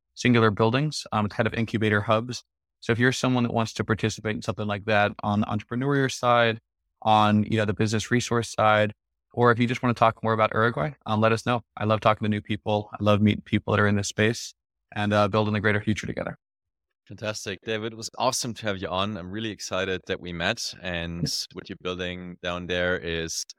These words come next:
Speaker 2: uh, I'm very attracted to bring part of my community here. So everyone who's listening, please, um, how can, how can people find you to engage with you or connect with you, or what kind of, what are the kind of things that you're looking for right now?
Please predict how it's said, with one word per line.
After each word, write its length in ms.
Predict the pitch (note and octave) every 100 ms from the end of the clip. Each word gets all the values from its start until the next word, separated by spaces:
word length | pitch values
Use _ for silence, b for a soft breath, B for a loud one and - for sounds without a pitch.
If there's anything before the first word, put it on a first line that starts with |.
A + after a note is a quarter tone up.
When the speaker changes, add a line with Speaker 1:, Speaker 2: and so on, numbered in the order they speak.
| B _ -
Speaker 2:
uh, 120 | F#2
I'm 120 | - F#2
very 260 | G2+ G#2
attracted 500 | G2+ - F#2 - G2+ - - -
to 240 | F#2+ F2+
bring 280 | - F2+ F#2
part 160 | G2 F#2+
of 80 | F#2
my 120 | G#2
community 400 | - G#2 G2 F#2+
here. 260 | G2 F#2+ F#2+
So 340 | - F2+ F2
everyone 360 | E2+ F2 F2 E2
who's 200 | F2+ -
listening, 480 | G2 - F#2+ F2+ F#2 _ B B _ _
please, 360 | F#2+ F2+ - F#2+
um, 360 | E2+ E2+ E2+
how 180 | F2 A2
can, 220 | A2+ A2
how 160 | G#2 G#2+
can 140 | G#2+
people 180 | G#2 F#2+
find 320 | - F#2 F2+
you 180 | F2 E2+ -
to 160 | - F2
engage 400 | E2+ E2+ F2 -
with 200 | - -
you 200 | F#2+ E2+
or 400 | E2+ E2 D#2+ E2
connect 260 | F#2 E2+ -
with 140 | - -
you, 160 | F2+
or 300 | E2+ E2 D#2+ D#2 B B _ -
what 300 | F2 G#2+ -
kind 280 | A2 G2+
of, 200 | G2 F2 -
what 160 | G2+ G#2+
are 80 | G#2+
the 60 |
kind 160 | - G#2
of 80 | F2+
things 260 | G2+ F#2+
that 180 | - -
you're 120 | F2+
looking 220 | F2 - F2
for 200 | - D2+
right 140 | D2+ -
now? 220 | D#2 D#2+